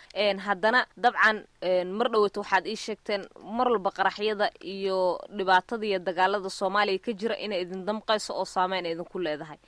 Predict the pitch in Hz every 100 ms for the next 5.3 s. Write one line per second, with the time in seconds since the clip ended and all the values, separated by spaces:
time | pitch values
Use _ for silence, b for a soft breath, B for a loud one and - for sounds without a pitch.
0 | b - 226 247 247 - - 190 - 262
1 | 262 262 254 185 233 226 208 208 202 -
2 | 190 208 226 214 196 - 233 214 - 202
3 | 139 160 - 190 - 190 196 196 208 -
4 | - 294 240 - 185 175 - 170 165 -
5 | 156 -